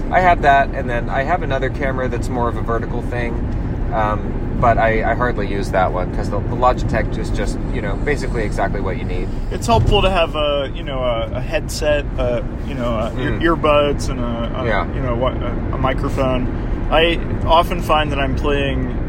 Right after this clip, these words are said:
Speaker 2: uh, matches at, you know, at funny hours or if in the Derby events, you know, sometimes in the evenings, and, um, I forget how funny he-, hearing one half of a Magic conver-, uh,
Speaker 1: <laughs>
Speaker 2: game sounds.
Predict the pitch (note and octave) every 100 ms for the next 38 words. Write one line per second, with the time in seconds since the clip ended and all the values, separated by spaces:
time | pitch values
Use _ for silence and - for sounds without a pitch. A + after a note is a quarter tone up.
0 | - C3 B2 C3 C#3 - C#3 - A#2+ A2
1 | - C3+ A#2+ - - - D3+ C#3 B2 B2+
2 | C3 B2+ B2 A#2 A2+ - - C3+ A#2+ A#2
3 | C#3 C3 C3 A#2+ - - C3+ B2+ A#2+ -
4 | - - - - B2 A2+ C#3 C#3+ C3 C3
5 | A#2 A#2 C3 C3 C3 - A#2+ G#2+ G#2 -
6 | - - - A2+ A2 G#2+ - - D3 D#3+
7 | F#3 F#3 D#3+ - D3+ C#3+ B2+ A2 - -
8 | C3 - - - - D#3 D#3 B2+ A#2+ C3+
9 | C#3 B2 B2+ C#3 D#3+ D#3 E3 E3 E3+ F3
10 | F3 E3+ F3 D#3 D#3 D3 F3+ E3 G3+ F3
11 | F3 E3 F3+ F#3+